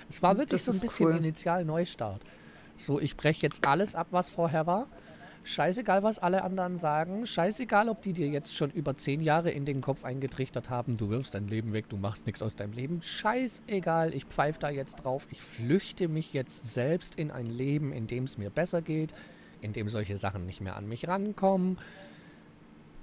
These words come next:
Speaker 1: Also ich bezeichne es wirklich als Flucht. <laughs>
Speaker 2: Ich bezeichne es als, äh, sehr inspirierend und absolut geil. Weil es b-, ist trotzdem,
Speaker 1: Aber
Speaker 2: egal,
Speaker 1: ich kann
Speaker 2: ob da
Speaker 1: euch
Speaker 2: jetzt
Speaker 1: jetzt im Nachhinein sagen, also jetzt so knapp eineinhalb Jahre später, nachdem ich diesen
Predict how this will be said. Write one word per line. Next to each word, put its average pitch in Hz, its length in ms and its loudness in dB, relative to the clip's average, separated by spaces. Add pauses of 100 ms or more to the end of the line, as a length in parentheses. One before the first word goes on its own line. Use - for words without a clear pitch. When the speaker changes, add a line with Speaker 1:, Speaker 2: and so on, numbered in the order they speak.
(160)
Speaker 1:
Also 185 180 6
ich - 160 0
bezeichne 175 420 2
es 135 120 0
wirklich 156 300 -2
als 143 140 -4
Flucht. - 520 -4
<laughs> - 840 0
Speaker 2:
Ich 214 180 12
bezeichne 202 480 12
es 185 180 12
als, - 400 12
äh, 170 280 12
sehr 190 220 12
inspirierend 170 580 8
und 156 120 4
absolut - 320 4
geil. 101 260 8 (840)
Weil 156 460 8 (120)
es - 320 4 (160)
b-, 185 80 8
ist - 400 0
trotzdem, 165 640 8 (380)
Speaker 1:
Aber 143 60 10
Speaker 2:
egal, 190 240 12
Speaker 1:
ich 185 60 12
kann 202 140 10
Speaker 2:
ob 180 60 0
da 170 140 12
Speaker 1:
euch 165 40 12
Speaker 2:
jetzt 165 280 6
Speaker 1:
jetzt - 0 -
im 180 100 -2
Nachhinein 180 460 10
sagen, 202 320 12
also 160 180 2
jetzt 160 300 2
so 175 120 6
knapp - 260 0
eineinhalb 165 460 2
Jahre 151 300 4
später, 160 440 2
nachdem 135 400 2
ich 139 120 2
diesen 135 560 4